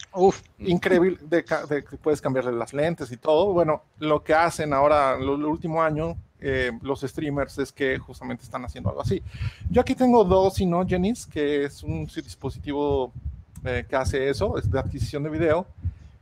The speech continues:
Speaker 2: Y lo que voy a hacer es, eh, vamos a cambiarnos acá. Como pueden ver, tengo varios, tengo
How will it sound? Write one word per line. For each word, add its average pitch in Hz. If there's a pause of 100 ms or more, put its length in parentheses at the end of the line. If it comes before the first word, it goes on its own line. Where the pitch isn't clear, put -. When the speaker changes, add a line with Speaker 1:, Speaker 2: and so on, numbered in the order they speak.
Speaker 2:
Y 208
lo 156
que 151
voy 190
a 233
hacer 139
es, - (220)
eh, 131 (1000)
vamos 127
a 131
cambiarnos 120
acá. 175 (440)
Como 127
pueden 131
ver, 131
tengo 131
varios, 151
tengo 127